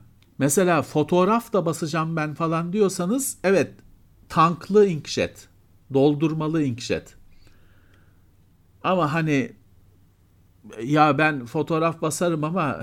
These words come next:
<laughs> iki yılda bir basarım diyorsanız onu gidin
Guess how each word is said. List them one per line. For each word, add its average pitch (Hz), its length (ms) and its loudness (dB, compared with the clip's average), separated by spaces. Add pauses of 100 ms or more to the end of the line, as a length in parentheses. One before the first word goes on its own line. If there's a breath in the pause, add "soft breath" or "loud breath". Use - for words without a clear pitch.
(100)
<laughs> - 120 -12
iki 170 440 -4
yılda 160 360 2
bir 165 120 0
basarım 165 460 -2
diyorsanız 165 460 -2
onu 147 180 -4
gidin 147 400 -6